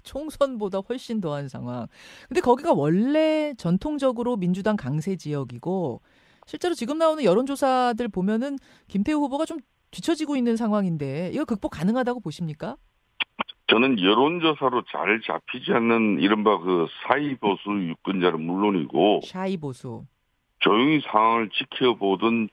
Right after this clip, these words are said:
Speaker 2: 중도 보도-, 부동층 이런 유권자들까지, 어, 야당의 등을 돌리기 시작했다고 보고 있습니다.
Speaker 1: 어.
Speaker 2: 어, 선거운동이 막바지로 이렇게 접어들면서, 어, 이런 분위기가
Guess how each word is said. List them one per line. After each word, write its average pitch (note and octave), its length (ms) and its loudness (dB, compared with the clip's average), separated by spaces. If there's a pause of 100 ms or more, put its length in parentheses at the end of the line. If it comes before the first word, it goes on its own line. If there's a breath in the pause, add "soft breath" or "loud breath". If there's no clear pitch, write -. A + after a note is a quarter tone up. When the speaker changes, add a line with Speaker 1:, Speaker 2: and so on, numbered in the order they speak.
Speaker 2:
중도 G2+ 440 4 (100)
보도-, F#2+ 320 -4 (300)
부동층 A#2+ 520 0 (640)
이런 D3 300 2
유권자들까지, G2+ 1300 0 (540)
어, F2 140 0 (100)
야당의 F2+ 460 4
등을 F#2+ 400 2
돌리기 E2+ 440 -2
시작했다고 E2 720 0
보고 C#2 240 -4
있습니다. - 520 -8 (320)
Speaker 1:
어. C3+ 440 -12
Speaker 2:
어, F#2 220 4
선거운동이 A#2 560 4 (260)
막바지로 G#2+ 600 0
이렇게 F2 400 0
접어들면서, F2+ 920 0 (580 soft breath)
어, E2 240 -2
이런 G#2+ 320 4
분위기가 F2 640 -4